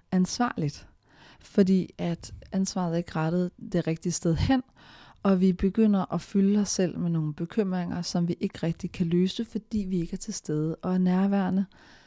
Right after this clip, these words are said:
Vi kan ikke løse problemer, der ikke er til stede. Omvendt, så er der en anden coping-strategi, der er, jamen, jeg forholder mig ikke til mine følelser. Jeg, øhm,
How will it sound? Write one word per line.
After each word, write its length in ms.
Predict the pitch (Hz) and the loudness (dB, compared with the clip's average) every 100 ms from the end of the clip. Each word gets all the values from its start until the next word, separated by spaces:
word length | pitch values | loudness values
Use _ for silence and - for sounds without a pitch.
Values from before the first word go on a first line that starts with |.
| _ | _
Vi 100 | - | -2
kan 80 | 233 | -2
ikke 140 | 254 190 | 0 0
løse 160 | 170 | 0
problemer, 340 | - 156 147 - | -4 -6 -4 -4
der 140 | - | -8
ikke 120 | - | -8
er 40 | - | -8
til 140 | 170 | -8
stede. 360 | - - 156 160 - _ _ - _ _ - - _ - - - | -8 -6 -6 -8 -12 _ _ -20 _ _ -20 -20 _ -18 -2 6
Omvendt, 540 | 214 226 226 - - - - - - - | 8 8 6 2 -8 -16 -18 -20 -20 -4
så 140 | 226 | 2
er 60 | 220 | 4
der 140 | 202 | 6
en 160 | 151 - | 4 2
anden 300 | 170 190 247 | 6 10 10
coping-strategi, 1080 | 247 190 190 190 - 175 165 165 180 165 - | 10 4 4 0 -2 -4 -4 -2 -2 -2 -4
der 100 | 175 | -6
er, 300 | 160 156 170 - - - - | -4 -4 -6 -8 -20 -20 -4
jamen, 240 | 185 175 175 | 2 4 4
jeg 140 | 190 | 4
forholder 440 | - 180 185 160 147 | 4 4 4 4 2
mig 160 | 147 - | 0 2
ikke 200 | 254 - | 0 2
til 160 | 254 | 6
mine 200 | 226 190 | 6 6
følelser. 540 | 196 175 160 165 - 170 - - _ _ _ _ | 2 0 2 0 -4 -8 -8 -20 _ _ _ _
Jeg, 380 | - 175 165 165 | -4 -2 -2 -2
øhm, 320 | 156 143 147 | -4 -4 -6